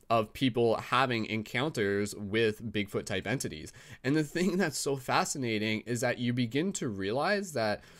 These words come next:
you know, this is nothing new. In fact, as long as there have been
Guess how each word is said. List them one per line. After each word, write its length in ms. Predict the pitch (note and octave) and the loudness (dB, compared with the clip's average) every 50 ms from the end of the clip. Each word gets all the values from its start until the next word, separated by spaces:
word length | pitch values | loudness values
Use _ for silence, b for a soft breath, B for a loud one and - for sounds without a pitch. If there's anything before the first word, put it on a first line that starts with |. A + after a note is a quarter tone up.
| B B - | B B -4
you 140 | B2+ B2+ B2 | 0 2 2
know, 200 | B2 A#2 F#2+ E2+ | 2 2 0 0
this 300 | A#2+ B2 D#3+ G#3 G#3+ - | 0 4 4 4 4 4
is 160 | A#3+ E3 C3+ | 0 2 2
nothing 560 | C3+ C3 C3+ D3 D3+ - - D3 C#3 A#2 G#2+ | 2 2 2 2 0 0 0 -2 0 0 2
new. 300 | G#2+ G#2+ G2 C2 C2+ - B B B B B B C3+ | 2 0 0 -2 -6 -12 B B B B B B -2
In 120 | C#3 C3+ | -2 -2
fact, 380 | B2+ - D3 D3 D#3+ E3 - - - - | 0 2 2 4 4 2 0 -4 -2 2
as 240 | C3 C#3 B2+ A2+ | 2 2 2 0
long 400 | A2+ A#2 A#2+ B2 D3 F3 G3 G#3 | -2 0 2 4 4 4 4 4
as 220 | G#3+ G3+ F3+ C#3 A#2 | 2 2 0 -2 -2
there 240 | A2+ A#2 A#2+ C#3 D#3 | 2 2 4 4 2
have 320 | D3+ D3+ A#2+ A#2+ A2+ A2+ | 0 0 -2 -2 -2 0
been 240 | A#2 A2+ G#2+ G2 | 0 0 2 0